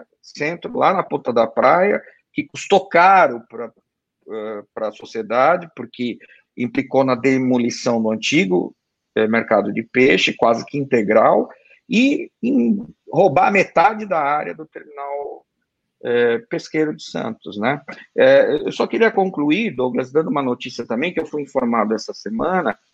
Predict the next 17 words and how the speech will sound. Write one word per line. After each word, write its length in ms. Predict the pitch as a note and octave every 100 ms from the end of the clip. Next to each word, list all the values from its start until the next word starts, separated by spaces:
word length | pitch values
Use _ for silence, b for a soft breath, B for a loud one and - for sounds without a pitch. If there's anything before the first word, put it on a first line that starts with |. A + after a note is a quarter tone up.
| _ _ -
que 80 |
o 60 | B2+
Ministério 480 | C#3 C3+ D3+ D3+ C#3+
Público 300 | D3 D3+ B2
Federal 640 | - B2 A#2+ A2+ B2+ C#3
abriu, 520 | F#2+ D#3 C#3 E3 G3+ - _ _ _ _ _ _ _
é, 540 | A#2+ B2+ C3+ C3+ C3+ C#3
um 80 | E3
inquérito 560 | G3 - C#3+ D3 F#3
civil 480 | - - D3+ B2 E3
para 320 | - F3+ E3+ D#3
apurar 800 | - F#3 - A#3 C#3+ C#3+ E3 - _ _ _ _ _ _ -
esses 380 | D3 C#3+ F#3 D3
danos 500 | A#2 C3 D3+ D#3+ D#3
ao 160 | D3+
patrimônio 720 | D3 D3 D3+ C#3+ B2 B2+ C3+
federal 720 | C#3 - D#3+ D#3 A2 G2+ A#2